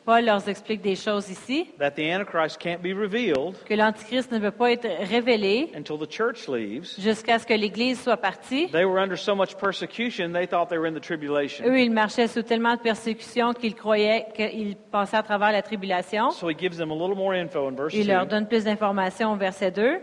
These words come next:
Speaker 2: That you not be soon shaken in mind or troubled, neither by spirit or word or by letter from us, that the day of Christ is at hand.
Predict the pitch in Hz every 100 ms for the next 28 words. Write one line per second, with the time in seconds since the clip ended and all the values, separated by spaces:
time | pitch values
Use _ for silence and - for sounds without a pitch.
0 | - - 156 - 185 190 190 180 - 220
1 | 226 - 208 214 220 226 196 160 151 147
2 | - 208 160 143 156 147 139 135 - 196
3 | 208 185 143 151 160 170 165 175 160 147
4 | 156 180 131 123 - 135 139 139 139 156
5 | 127 - 117 123 131 127 98